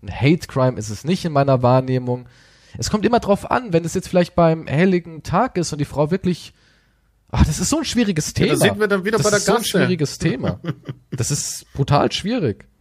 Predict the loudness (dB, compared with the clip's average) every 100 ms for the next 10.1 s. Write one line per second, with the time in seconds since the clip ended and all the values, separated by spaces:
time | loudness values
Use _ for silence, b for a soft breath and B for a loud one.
0 | _ _ -20 -18 -6 0 2 4 4 4
1 | 4 2 2 4 2 2 -2 0 2 2
2 | 2 0 -2 -8 -10 -4 -4 -4 2 2
3 | 2 -4 2 4 4 4 2 4 2 2
4 | 0 0 -8 -12 -12 -4 -2 0 0 0
5 | -2 -2 -8 -10 -6 -4 -2 -2 -2 -2
6 | -6 -8 -8 _ _ _ _ _ _ -4
7 | B 4 2 0 2 2 -2 -2 -2 0
8 | 0 0 0 -2 -2 -2 -4 -2 -4 0
9 | 2 2 2 0 -2 -4 -4 -6 -6 -8
10 | -8